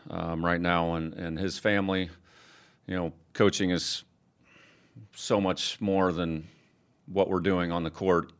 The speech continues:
and, you know, just managing,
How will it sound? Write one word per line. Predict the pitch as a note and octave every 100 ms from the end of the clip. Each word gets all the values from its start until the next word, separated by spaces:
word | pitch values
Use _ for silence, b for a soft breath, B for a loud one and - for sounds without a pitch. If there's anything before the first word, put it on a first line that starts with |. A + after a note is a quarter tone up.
| -
and, | E2 D#2+ D#2+ D#2 D2 B B B B B B B -
you | G2+ G2
know, | E2
just | D#2 E2
managing, | G2+ F#2+ F#2 F2 F#2 F2 E2+ E2